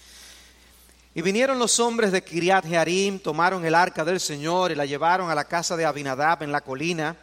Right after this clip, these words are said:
y consagraron a Eleazar su hijo para que guardara el arca del Señor.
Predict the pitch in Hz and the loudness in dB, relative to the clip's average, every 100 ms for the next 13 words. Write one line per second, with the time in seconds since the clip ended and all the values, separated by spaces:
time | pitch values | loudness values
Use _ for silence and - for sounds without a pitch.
0 | _ 151 185 180 208 240 262 247 226 208 | _ -6 -4 -2 0 0 0 0 0 2
1 | 196 165 196 202 185 170 170 202 139 156 | 2 0 -2 -2 -4 -8 -8 -8 -8 -12
2 | - - - 165 165 175 180 185 233 226 | -14 -20 -6 -4 -2 2 2 4 2 4
3 | 196 196 190 151 143 131 139 120 107 | 4 4 2 -4 -4 -6 -8 -8 -12